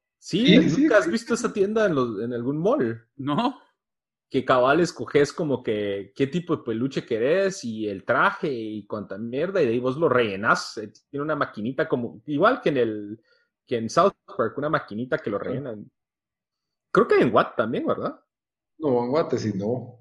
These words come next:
Speaker 2: Que yo sepa,
Speaker 1: No.
Speaker 2: no hay. He vi-, creo que había un kiosquito nomás y, y de plano, a ver si pegó. Ahorita creo que todo está muerto, pero así que hay una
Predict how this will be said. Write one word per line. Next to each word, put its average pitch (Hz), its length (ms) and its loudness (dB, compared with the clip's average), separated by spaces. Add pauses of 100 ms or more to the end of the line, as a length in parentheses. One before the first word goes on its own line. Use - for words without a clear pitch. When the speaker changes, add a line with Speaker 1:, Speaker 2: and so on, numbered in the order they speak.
Speaker 2:
Que 107 60 -6
yo 113 80 0
sepa, 135 260 2
Speaker 1:
No. 107 100 2
Speaker 2:
no 107 80 0
hay. 127 120 2 (360)
He 196 100 10
vi-, 240 360 4
creo 240 200 2
que - 80 6
había 254 180 8
un 240 100 8
kiosquito 165 600 6
nomás 123 500 4
y, 104 180 2 (720)
y 110 280 2
de 101 100 0
plano, 113 520 -2
a 104 120 2
ver 113 100 2
si 131 120 0
pegó. 113 640 4
Ahorita 117 560 2 (520)
creo 107 180 -6
que 107 80 2
todo 110 140 2
está 110 180 0
muerto, 120 420 6
pero 107 300 6
así 101 200 -2
que - 100 4
hay 147 80 10
una 139 180 4